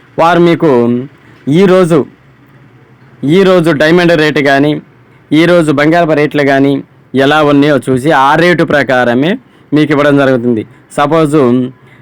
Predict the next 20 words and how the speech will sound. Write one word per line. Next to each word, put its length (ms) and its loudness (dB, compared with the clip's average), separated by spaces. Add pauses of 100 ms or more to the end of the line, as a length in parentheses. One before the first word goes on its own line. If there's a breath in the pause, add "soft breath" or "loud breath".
(120)
మీకు 200 0
అది 140 0
ఈరోజు 560 0
తొమ్మిది 320 0
వేలు 220 2
కనుక 240 0
ఉంది 360 2
అని 120 0
అనుకుంటే, 580 -2
ఆ 120 0
తొమ్మిది 340 0
వేలు 160 0
అనేది 220 0
వెల 160 0
కట్టేసి 400 -4
మీ 160 0
అకౌంట్కి 420 -4
ట్రాన్స్‌ఫర్ 420 -4
చేయడం 240 -2
జరుగుతుంది. 540 -4